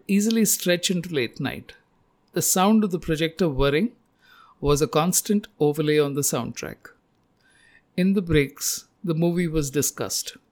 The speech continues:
Or even better, ladies would lower their voices as they exchanged the latest local gossip. Kids with sharp ears could catch on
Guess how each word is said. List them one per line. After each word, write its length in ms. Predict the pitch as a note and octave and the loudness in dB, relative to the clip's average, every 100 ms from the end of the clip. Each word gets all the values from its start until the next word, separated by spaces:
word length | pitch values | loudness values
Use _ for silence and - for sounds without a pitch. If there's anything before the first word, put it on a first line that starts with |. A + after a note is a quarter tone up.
| _ _ D#3 | _ _ 0
Or 140 | D#3 | 2
even 300 | F#3 G3+ F3 | 2 2 4
better, 400 | D#3+ F#3+ C#3 E3 _ _ _ _ _ _ - | 2 2 -2 -4 _ _ _ _ _ _ -6
ladies 500 | D3 E3 F3+ F3+ D#3+ | 0 2 2 -2 -2
would 180 | D3 C#3 | -2 0
lower 340 | D3 E3+ F#3+ | 2 2 2
their 200 | F3 D#3+ | 2 2
voices 560 | C#3 C3 C3 - D3+ D3+ - | 2 0 0 -2 -4 -8 -10
as 200 | C3+ B2 | -8 -4
they 120 | C#3 | -6
exchanged 760 | A#2+ - - F3 D#3 D#3 - - _ _ | -4 -6 -4 -4 -4 -4 -10 -18 _ _
the 80 | F3 | -6
latest 520 | D#3+ D3+ D#3 D3 - - _ C#3 | -2 -2 -2 -6 -8 -12 _ -6
local 340 | C3+ C3 C#3 | -4 -4 -8
gossip. 420 | C#3 A2+ - - _ - - _ _ _ _ _ - - _ | -4 -4 -4 -10 _ -20 -20 _ _ _ _ _ -20 -20 _
Kids 320 | A#3 A3+ F#3+ | 4 4 2
with 180 | E3+ D3+ | -2 0
sharp 400 | - F3 F3 G3+ | 0 0 0 0
ears 380 | E3 D3+ D3+ D3+ | 2 2 2 -2
could 220 | D#3+ - | -6 -6
catch 280 | C3+ B2+ - | -4 -4 -2
on 240 | C3+ C#3 | -4 -4